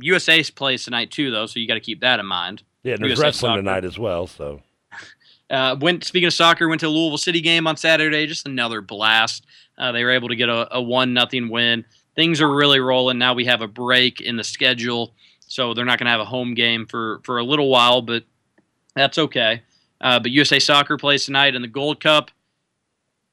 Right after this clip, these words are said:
Speaker 1: Trevor, you gonna, you gonna, you, you gonna turn to it at all?
Speaker 2: I, I promise you I will be flipping between that and wrestling, and if maybe, maybe if I remember, I'll go to the Home Run Derby, but I doubt it.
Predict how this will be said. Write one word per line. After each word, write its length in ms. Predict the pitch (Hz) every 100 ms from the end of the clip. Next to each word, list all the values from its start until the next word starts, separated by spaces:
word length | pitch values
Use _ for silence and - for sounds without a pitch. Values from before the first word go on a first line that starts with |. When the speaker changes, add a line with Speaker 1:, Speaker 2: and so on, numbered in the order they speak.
| _ -
Speaker 1:
Trevor, 260 | 151 151 156
you 100 | 139
gonna, 320 | 135 131 120
you 160 | 135
gonna, 200 | 135 131
you, 180 | 123 131 - _ _
you 140 | - 147
gonna 120 | 135
turn 280 | - 170 175
to 200 | 175 170
it 40 |
at 80 | 165
all? 280 | 170 170 165 _ _
Speaker 2:
I, 280 | 123 131 131
I 40 | 131
promise 580 | - 156 170 180 -
you 180 | 180 175
I 140 | 127 139
will 160 | 139
be 140 | 120 123
flipping 360 | 147 139 139
between 320 | 135 - 135
that 200 | 120 117
and 80 | 110
wrestling, 520 | 117 110 - 104 98
and 340 | 92 95 98 95
if 200 | 101 85
maybe, 640 | 113 135 143 113 90 85
maybe 760 | 107 180 196 226 233 233 214 165
if 120 | 143
I 80 | 139
remember, 520 | 127 113 110 95 95 90
I'll 140 | 98
go 100 | 95
to 80 | 92
the 80 | 90
Home 160 | 87
Run 160 | 85 80
Derby, 260 | 78 78
but 160 | 78 107
I 80 | 92
doubt 280 | 71 64
it. 100 | 62